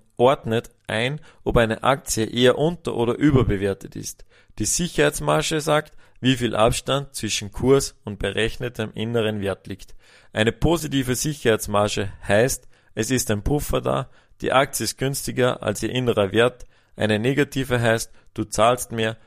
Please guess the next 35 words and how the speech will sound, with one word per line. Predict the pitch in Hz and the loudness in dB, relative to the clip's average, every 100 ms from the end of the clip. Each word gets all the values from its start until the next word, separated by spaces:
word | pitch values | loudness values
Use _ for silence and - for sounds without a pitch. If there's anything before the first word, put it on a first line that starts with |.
| _ | _
als | - 107 - | -6 -6 -4
die | 104 | -2
Modelle | 107 98 95 92 - _ _ | -2 -2 -4 -6 -12 _ _
als | - 101 - | -6 -6 -2
Werte | 104 - 107 | -2 -2 -4
errechnen. | 98 95 - 101 - _ _ | -4 -8 -12 -14 -16 _ _
Kein | - 147 | 2 2
Puffer, | 147 151 139 - 120 - _ _ _ | 2 -2 -2 -6 -6 -8 _ _ _
im | 120 110 | -6 -4
Gegenteil. | 101 95 90 90 95 - _ - - _ _ | -6 -8 -10 -12 -14 -20 _ -20 -20 _ _
Jetzt | - 127 - - - _ _ _ | 2 4 4 -2 -10 _ _ _
aber | 113 117 120 | 2 2 2
ein | 117 | 0
ganz | 110 120 117 | 0 0 -2
wichtiger, | 113 117 - 101 104 - - | -8 -8 -8 -8 -8 -12 -2
ehrlicher | 101 104 104 110 | 2 2 0 -4
Hinweis, | 98 92 - - - _ _ | -6 -6 -10 -14 -16 _ _
den | 123 135 | 0 0
ich | 139 | 0
dir | - 127 | 0 0
als | 104 101 | 2 0
Nutzer | 120 135 - 113 | 0 0 0 -4
geben | - 98 95 | -4 -6 -6
muss. | 92 - - - _ - - | -10 -12 -14 -18 _ -20 -6
Bei | 104 | -2
manchen | 104 123 156 - 110 | 2 2 0 -4 -2
Aktien, | 98 98 - 110 117 - _ | 0 -2 -2 -4 -4 -12 _
vor | - - | -2 2
allem | 131 139 123 | 2 2 0
solchen, | 123 120 123 - 123 - - | 2 2 2 -6 -12 -10 -4
die | |
nicht | 117 156 151 | 0 0 0
in | 117 | -4
Euro | 101 113 113 | 0 2 2
notieren | 110 107 - 110 107 | 0 -4 -6 -6 -6